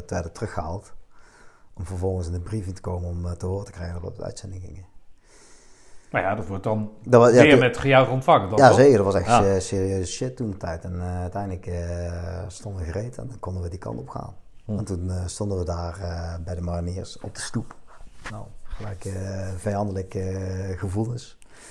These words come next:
Speaker 1: Dat is van, "Jezus, wat kom je nu doen?" Nou, dan werden we op een gegeven moment helemaal achter in het kamp, eh, weggezet daar. In Asamoah toen de tijd. Grote kamp, een van de basiskampen van, eh, want je had, eh, A-, eh, Rumaita en Kider. Rumaita Noord,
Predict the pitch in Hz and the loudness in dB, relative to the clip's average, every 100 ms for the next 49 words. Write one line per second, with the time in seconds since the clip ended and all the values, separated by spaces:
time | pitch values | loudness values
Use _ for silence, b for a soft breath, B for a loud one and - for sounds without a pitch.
0 | B B B B 104 87 95 98 107 90 | B B B B -10 -6 -4 -4 -4 -4
1 | 90 113 110 110 92 85 95 98 92 95 | -6 -4 -2 -2 -2 -6 -4 -2 0 2
2 | 95 92 98 95 90 98 95 101 - 92 | 2 2 2 0 0 0 0 -2 -4 -2
3 | 90 - 104 95 92 98 92 90 90 90 | -4 -4 -4 -4 -4 -4 -2 -2 -2 -4
4 | 90 95 95 95 95 95 98 104 - 87 | -4 -6 -4 -4 -6 -6 -8 -10 -14 -14
5 | 92 87 - 98 98 98 98 101 92 110 | -12 -10 -6 -6 -6 -8 -10 -10 -10 -12
6 | - - b b b b b b b b | -12 -18 b b b b b b b b
7 | b b b b - - 98 95 - 104 | b b b b -18 0 0 0 2 2
8 | 98 95 - 101 87 95 95 95 95 87 | 2 -2 -4 -4 0 0 2 4 4 4
9 | 95 92 87 - 101 92 98 90 92 92 | 4 4 0 -2 -2 -2 -4 0 0 0
10 | 92 90 90 87 87 85 82 - - 87 | -2 -2 -2 -2 -4 -6 -8 -12 -8 -4
11 | 95 95 - 92 90 - 101 95 92 87 | -2 -2 -2 0 0 -2 -4 -2 -2 -2
12 | 90 104 104 101 95 92 92 - 120 113 | 0 -2 -2 -2 -2 -4 -8 -4 -4 -4
13 | 117 - - - 87 87 87 95 95 90 | -6 -14 -20 -16 -12 -10 -6 -2 -2 -2
14 | 90 98 98 87 - - | -2 0 0 -4 -14 -20